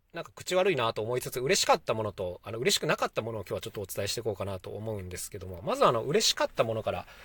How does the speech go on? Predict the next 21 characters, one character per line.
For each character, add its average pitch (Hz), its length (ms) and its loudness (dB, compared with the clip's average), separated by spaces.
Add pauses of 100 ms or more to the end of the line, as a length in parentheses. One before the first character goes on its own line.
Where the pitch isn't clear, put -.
(400)
あ 110 140 -10
の、 110 80 -10
ま 113 120 -4
ず 107 60 -6
言 95 60 -10
っ - 20 -12
て - 80 -12
み 101 60 -8
ま 92 40 -8
し 90 60 -8
ょ 98 60 -6
う - 20 -18
か 90 80 -10
ね。 92 180 -8 (540)
あ 92 220 -4
の、 104 400 -6
ビ 156 200 0
ー 117 40 -2
ル 101 80 -4
で 90 80 -10
す。 - 120 -10